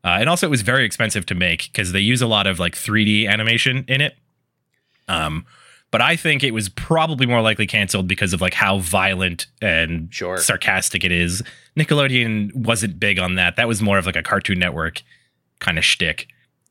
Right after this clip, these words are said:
Speaker 2: That's true. This is a little more, uh, I mean, even, I, I wouldn't even necessarily say adult, but I think definitely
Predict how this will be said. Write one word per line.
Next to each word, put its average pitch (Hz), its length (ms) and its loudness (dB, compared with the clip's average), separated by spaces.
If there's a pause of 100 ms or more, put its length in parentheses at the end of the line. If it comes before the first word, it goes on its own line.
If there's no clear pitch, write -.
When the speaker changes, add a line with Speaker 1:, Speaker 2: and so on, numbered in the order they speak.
Speaker 2:
That's 143 240 0
true. 107 200 -4
This 117 220 -4
is 156 100 -4
a 151 60 0
little 139 240 0
more, 113 640 -2 (920)
uh, 143 960 4
I 151 120 4
mean, 143 460 0
even, 151 400 0 (100)
I, 160 120 2
I 180 140 2
wouldn't 156 220 2
even 117 360 -2
necessarily 117 560 -2
say 107 220 -2
adult, 95 440 -6
but 110 100 -4
I 104 80 -4
think 123 200 -2
definitely 117 440 -2